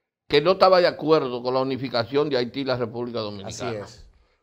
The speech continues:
Speaker 1: Que cada cual que se la bandeara como podía. Pero este Danilo Medina,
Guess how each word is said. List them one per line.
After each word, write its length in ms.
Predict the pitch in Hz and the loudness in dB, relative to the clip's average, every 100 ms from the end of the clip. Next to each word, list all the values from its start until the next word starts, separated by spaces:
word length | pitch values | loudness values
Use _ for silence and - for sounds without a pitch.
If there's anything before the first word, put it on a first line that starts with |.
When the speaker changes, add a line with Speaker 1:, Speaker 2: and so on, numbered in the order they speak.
| _ | _
Speaker 1:
Que 180 | 147 131 | -4 2
cada 300 | 156 175 156 | 4 4 2
cual 320 | 165 170 170 | 6 8 8
que 100 | 147 | 4
se 100 | 135 | 0
la 80 | 135 | 0
bandeara 440 | 131 127 135 143 | 0 -2 0 -2
como 240 | 135 131 127 | -2 -8 -8
podía. 420 | 107 98 82 78 _ _ _ _ _ _ _ _ _ - | -10 -10 -12 -16 _ _ _ _ _ _ _ _ _ -2
Pero 160 | 151 | 2
este 160 | 180 214 | 4 6
Danilo 440 | 208 202 208 202 | 6 6 2 0
Medina, 560 | 190 185 190 151 123 | 0 2 2 0 -6